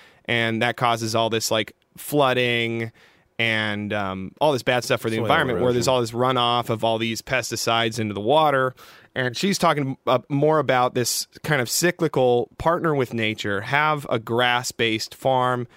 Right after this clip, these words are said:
Speaker 1: that has deep roots so that the carbon can go into the ground and so that the, it can be fertilized naturally and nutrients can be in the soil.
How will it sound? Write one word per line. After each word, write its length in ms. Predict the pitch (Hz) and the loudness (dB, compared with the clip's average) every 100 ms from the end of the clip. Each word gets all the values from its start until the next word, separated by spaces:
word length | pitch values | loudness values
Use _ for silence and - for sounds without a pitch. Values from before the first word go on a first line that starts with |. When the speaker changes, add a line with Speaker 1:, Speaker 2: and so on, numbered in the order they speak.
| _ | _
Speaker 1:
that 160 | - 117 | -4 -2
has 320 | 113 113 107 | 0 -2 -6
deep 340 | 110 127 117 | -4 -2 -2
roots 580 | 117 123 120 117 - - - - - | 0 2 2 0 -6 -8 -10 -20 -8
so 280 | - 120 | 0 2
that 300 | 117 120 113 | 2 2 0
the 80 | 113 | -4
carbon 440 | - 120 120 120 117 | -2 2 2 0 -2
can 180 | 120 | -2
go 200 | 113 117 | 0 2
into 160 | 127 120 | 0 0
the 80 | 117 | -2
ground 680 | 113 113 113 113 113 113 - - - | -2 0 0 0 -2 -4 -8 -20 -8
and 160 | 113 | -6
so 100 | 117 117 | -2 -2
that 260 | 117 - | -2 -2
the, 340 | 117 117 110 - 95 - | -2 0 0 -4 -10 -8
it 100 | 113 | -4
can 100 | 113 | -2
be 80 | |
fertilized 560 | 113 - 120 117 117 110 | -2 0 2 2 0 0
naturally 560 | 113 113 - 113 113 110 | -2 -2 -2 -2 0 0
and 100 | 113 | -2
nutrients 420 | 117 - 113 - | -2 -2 -4 -4
can 120 | 110 | -4
be 80 | 110 | -2
in 80 | 104 | -4
the 60 | |
soil. 440 | - 123 120 107 | -2 0 2 0